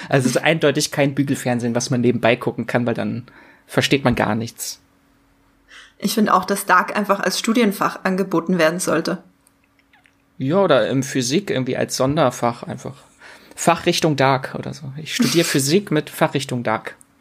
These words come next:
Speaker 2: Danach bist du, äh, hast du ein Quantenverschränkungsdiplom.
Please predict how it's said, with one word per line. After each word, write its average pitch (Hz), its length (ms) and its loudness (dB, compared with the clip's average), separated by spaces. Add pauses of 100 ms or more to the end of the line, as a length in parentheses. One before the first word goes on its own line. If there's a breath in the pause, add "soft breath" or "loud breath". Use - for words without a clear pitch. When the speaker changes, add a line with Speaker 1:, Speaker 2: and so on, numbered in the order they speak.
(960 loud breath)
Speaker 2:
Danach 208 380 2
bist 233 200 -4
du, 220 160 4
äh, 208 460 2 (680)
hast 226 240 -2
du 233 60 4
ein 208 200 0
Quantenverschränkungsdiplom. 208 1400 0